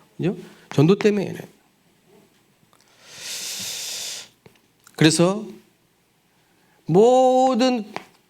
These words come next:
이 권세와 권능이 구원의 역사를 이루실 때 나타납니다. 하나님의 능력이 언제 나타납니까? 구원의 역사가 이루어질 때 나타난다니까. 그 진짜 하나님의 축복을 누리는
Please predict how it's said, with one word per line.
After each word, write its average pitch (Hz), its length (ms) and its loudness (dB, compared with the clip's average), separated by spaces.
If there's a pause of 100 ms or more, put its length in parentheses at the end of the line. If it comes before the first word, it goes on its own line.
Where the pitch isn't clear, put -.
(440)
이 180 180 6
권세와 175 460 2
권능이 147 680 0 (1300)
구원의 214 560 4
역사를 165 380 0
이루실 208 500 0
때 285 260 4 (600)
나타납니다. 104 680 -6 (640)
하나님의 196 400 4
능력이 165 320 2
언제 131 180 2
나타납니까? 127 760 -2 (180)
구원의 220 340 4
역사가 208 260 2
이루어질 196 400 2
때 95 200 -8 (800)
나타난다니까. 110 720 -8 (1900)
그 165 160 8
진짜 226 500 2
하나님의 220 460 0
축복을 202 420 2
누리는 156 480 0